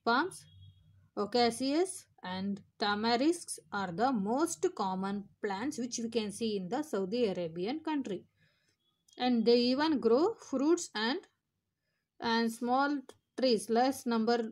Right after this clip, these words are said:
uh, we can see trees are in less numbers, which are grown around the wadis. Wadis means the, during the rainy season in the forest area between the two, um,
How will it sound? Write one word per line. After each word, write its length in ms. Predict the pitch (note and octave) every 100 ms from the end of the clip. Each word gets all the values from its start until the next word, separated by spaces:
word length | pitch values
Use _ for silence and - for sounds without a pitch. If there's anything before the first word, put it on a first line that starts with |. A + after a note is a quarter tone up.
| -
uh, 220 | G#3+ G3+ G3
we 120 | G3+
can 200 | G3 F#3
see 340 | - C4+ - -
trees 280 | A#3 C4 C4+
are 180 | B3
in 140 | B3 G#3
less 260 | A#3 C4
numbers, 540 | G3 E3+ E3+ G3+ F4 - _ _ _ _ _ -
which 240 | C4+ C#4+
are 180 | D4 B3+
grown 360 | G3 B3 D#4 C4
around 380 | A3 A3+ A3 G#3+
the 140 | C#4
wadis. 440 | G3+ A3+ A3 -
Wadis 520 | G3+ A3+ C4+ E4+ - A#3
means 600 | G#3+ G3+ G3+ D4+ D#4+ -
the, 280 | G3 A3 B3+
during 380 | G#3 C4 C#4+ C#4+
the 120 | B3+
rainy 520 | G3 A3 B3 C#4+ D#4
season 640 | D4 A3 F3 - A#3+ E4 - _ _ _ -
in 180 | A#3+ A#3+
the 100 | C4+
forest 520 | A3+ A#3 D4 D#4+ -
area 520 | A#3 A3 G3+ G3+ C#4 D#4
between 440 | A3 A3 C4+ C#4
the 160 | C#4+ C#4 -
two, 560 | C#4 D#4 F#4 F#4+ F4 F4 _
um, 540 | - G3 F#3+ F#3+ F#3+